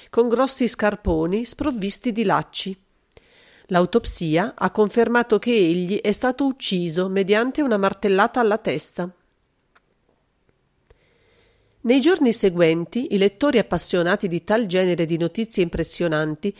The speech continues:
cercarono invano particolari e rivelazioni sul morto mummificato di Blackfriars.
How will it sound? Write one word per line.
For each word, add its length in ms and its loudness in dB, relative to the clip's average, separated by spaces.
cercarono 580 0
invano 520 2
particolari 880 0
e 40 0
rivelazioni 840 0
sul 220 -4
morto 340 -2
mummificato 800 -2
di 100 -4
Blackfriars. 920 -4